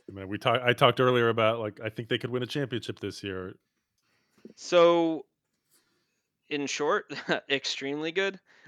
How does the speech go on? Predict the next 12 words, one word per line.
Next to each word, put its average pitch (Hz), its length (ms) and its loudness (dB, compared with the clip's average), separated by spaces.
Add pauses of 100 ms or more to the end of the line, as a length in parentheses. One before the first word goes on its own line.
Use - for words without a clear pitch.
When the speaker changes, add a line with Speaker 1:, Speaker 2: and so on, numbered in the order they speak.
Speaker 2:
Um, 147 460 4
I 185 100 4
did, 262 320 -2
I 190 80 2
did 240 160 -2
a 254 60 -2
little 208 260 2
bit 165 320 2
of 143 220 -4
kind 135 220 -4
of, 120 260 -6
uh, 117 520 -6